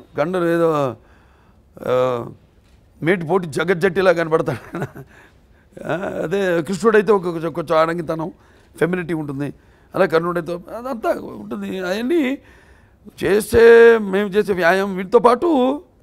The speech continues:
బాడీ కూడా మోల్డ్ అవుతుంది జనరల్గా. అది నా చేతుల్లో ఉండదు, అది కాదు, అది నా చేతుల్లో ఉండదు. వేసుకునే కాస్ట్యూమ్ నుంచి కూడా ఉంటుందండి, అది మాత్రం ఉంది. వేసుకునే కాస్ట్యూమ్, మెటీరియల్, దాని తర్వాత లొకేషను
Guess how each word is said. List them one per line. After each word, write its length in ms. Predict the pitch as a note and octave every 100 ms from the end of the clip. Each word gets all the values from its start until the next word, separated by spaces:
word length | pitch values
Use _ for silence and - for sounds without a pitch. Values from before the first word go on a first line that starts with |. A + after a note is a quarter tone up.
| C#3
బాడీ 220 | F#3+ D#4
కూడా 180 | D4+ A#3+
మోల్డ్ 220 | G#3+ F#3+
అవుతుంది 260 | D3 C#3
జనరల్గా. 400 | C3+ D3 C#3+ A#2 B2+ _ _ _ _ _ _ -
అది 300 | F#3 B3 A#3+
నా 140 | A3 A#3+ B3
చేతుల్లో 240 | A3+ G#3+
ఉండదు, 200 | F3 C#3+
అది 140 | C3 A#2
కాదు, 200 | A#2+ A2 F#2 _ _ _ _ _ _ _
అది 100 | D#3
నా 80 | D#3+
చేతుల్లో 380 | F3 F3+ E3 D3
ఉండదు. 160 | B2 A#2 - _ _
వేసుకునే 400 | C3 F#3 A3+ C4+
కాస్ట్యూమ్ 400 | B3+ G#3 A#3+ A#3+
నుంచి 140 | A3+ F#3+
కూడా 180 | G#3+ F3
ఉంటుందండి, 300 | - A#2+ - _ _ _ _ _
అది 120 | C#3+ G#3+
మాత్రం 240 | A3+ G3+
ఉంది. 160 | C3 G#2+ _ _
వేసుకునే 340 | B2 D#3+ F3+ F#3
కాస్ట్యూమ్, 580 | E3+ E3+ - F3+ E3+ C3+
మెటీరియల్, 540 | D3 F#3+ F3+ F3 F3 - _ _ _ _ _ _ _ _ _ _ _ _ _ _
దాని 240 | - C#3 D#3
తర్వాత 200 | C3+ D3
లొకేషను 580 | D3+ G3+ D#3 F3+ F3+